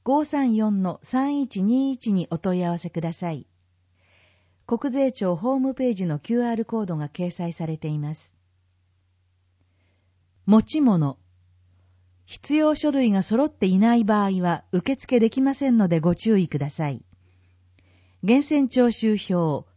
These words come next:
原本、給与、年金所得がある人、収支計算書、農業、営業、不動産所得がある人、国民年金保険料、国民健康保険税などの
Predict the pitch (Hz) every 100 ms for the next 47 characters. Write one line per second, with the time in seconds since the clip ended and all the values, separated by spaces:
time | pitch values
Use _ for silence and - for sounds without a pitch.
0 | _ _ 202 202 180 127 123 - _ _
1 | _ _ _ _ - 277 262 185 156 -
2 | 233 277 294 294 277 285 262 214 185 -
3 | 202 170 - - 139 - _ _ _ _
4 | _ _ _ _ - 294 302 - - 247
5 | 240 220 208 - 175 147 _ _ _ _
6 | _ _ 214 277 285 214 160 135 127 _
7 | 202 240 240 233 196 170 - _ - 220
8 | 294 294 302 285 302 285 - 196 180 196
9 | 165 156 - 135 - _ _ _ _ _
10 | _ _ _ _ _ - 233 311 320 320
11 | 294 285 277 277 262 233 240 262 240 175
12 | 143 127 - _ _ - 214 302 302 302
13 | 277 277 247 262 254 240 240 262 226 220
14 | 202 220 185 165 151